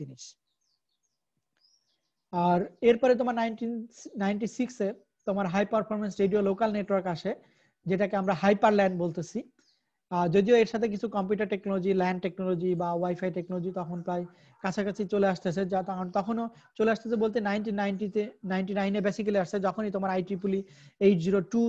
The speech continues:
যখন টেকনোলজি যেটা আসে, যেটা তোমাদের কম্পিউটার টেকনোলজিতে ছিল। এবং এখানে ইটিএসআই আর একটা স্ট্যান্ডার্ড ছিল, এবং এখানে ফাইভ গিগাহার্টজ এবং সতেরো মেগা গিগাহার্টজ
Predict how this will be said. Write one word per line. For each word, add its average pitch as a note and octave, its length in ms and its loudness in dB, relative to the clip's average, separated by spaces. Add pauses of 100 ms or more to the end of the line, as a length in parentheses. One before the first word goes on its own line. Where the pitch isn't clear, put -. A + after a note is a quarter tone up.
(120)
যখন F#3+ 220 0
টেকনোলজি F3+ 480 -2
যেটা E3+ 240 -2
আসে, D3 180 -18 (460)
যেটা G3 200 4
তোমাদের G3+ 300 -2
কম্পিউটার G3+ 460 0
টেকনোলজিতে E3+ 520 -4
ছিল। F3 140 0 (640)
এবং G3 160 2 (100)
এখানে A#3 200 2 (160)
ইটিএসআই A#3 440 2
আর G#3+ 100 6
একটা G#3+ 160 0 (100)
স্ট্যান্ডার্ড G#3 380 0
ছিল, G#3 120 2 (680)
এবং F#3+ 220 2 (140)
এখানে A3 240 0 (1160)
ফাইভ G3+ 180 4 (120)
গিগাহার্টজ A3 380 4
এবং G#3 180 -2
সতেরো G#3 280 0 (100)
মেগা F#3+ 200 2 (260)
গিগাহার্টজ F#3+ 380 0